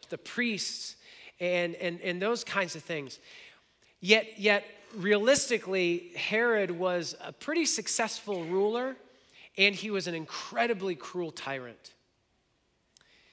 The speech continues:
He, uh, was, was married, uh, from what I can gather, a total of about ten times, and he murdered his favorite wife.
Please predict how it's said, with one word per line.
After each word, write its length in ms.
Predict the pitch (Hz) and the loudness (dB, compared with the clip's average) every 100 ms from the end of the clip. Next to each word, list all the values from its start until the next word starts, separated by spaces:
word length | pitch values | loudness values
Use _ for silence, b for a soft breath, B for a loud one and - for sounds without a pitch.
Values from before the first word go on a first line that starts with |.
| b | b
He, 220 | b 208 196 | b 6 8
uh, 180 | 180 | 8
was, 320 | 180 185 160 - | 4 0 -2 -6
was 200 | 175 151 | -6 -2
married, 560 | 190 196 196 190 175 175 | 0 2 4 2 0 -4
uh, 460 | 165 160 160 156 | -2 -2 -4 -6
from 200 | 156 180 | -8 -2
what 120 | 196 | 2
I 80 | 196 | 2
can 180 | 185 175 | 0 -2
gather, 320 | 180 185 185 | 2 2 0
a 40 | 151 | -6
total 320 | - 190 190 | -4 -2 -2
of 100 | 165 | -4
about 400 | 151 202 240 - | 2 6 6 2
ten 220 | 180 165 | -6 -6
times, 580 | - 151 151 180 190 - B B B B - | -4 -2 -2 -2 -8 -12 B B B B -10
and 240 | 175 175 170 | -2 -2 -2
he 160 | 180 | -4
murdered 400 | 175 202 220 247 | 0 2 2 0
his 240 | 185 214 - | -2 -4 -4
favorite 440 | 262 302 185 131 | -4 -4 -4 -6
wife. 480 | 131 92 - - | -8 -12 -14 -20